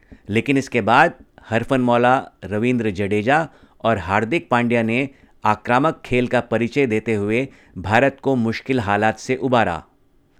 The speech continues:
अंतिम बीसवाँ ओवर, जिसमें भारत को जीत के लिए सात रन बनाने थे, बेहद रोमांचक रहा। स्पिनर मोहम्मद नवाज द्वारा फेंकी गई पहली गेंद पर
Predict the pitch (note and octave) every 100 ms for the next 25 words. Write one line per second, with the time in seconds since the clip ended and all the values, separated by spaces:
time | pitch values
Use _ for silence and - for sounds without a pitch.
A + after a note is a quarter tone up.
0 | - B2 D3+ G#3 G3+ C3 D3 - E3 E3
1 | A#2+ C3 D3+ C#3+ - _ F2+ A#2+ D3 D3+
2 | G#2 A#2 C3+ - C3 A#2+ A#2+ C#3 - B2
3 | A2 A#2 C#3+ - _ - - - C3+ D3+
4 | C#3 C3 C3 A#2 A2 A2 A2 G2 A#2 C#3
5 | - _ G2+ C3 A#2+ C#3+ B2 A2+ A2 G2+
6 | G#2+ G2 F#2 E2 - _ _ _ _ -
7 | - C#3+ D#3+ F3 A#2 A2 A#2 C#3 D3 G2
8 | A2 A#2+ D3+ A2+ B2 A#2+ B2 - A#2+ C3+
9 | A#2 A2+ B2 A#2+ - _ - A#2+ D3+ D3+
10 | A#2+ A#2 - A#2+ C#3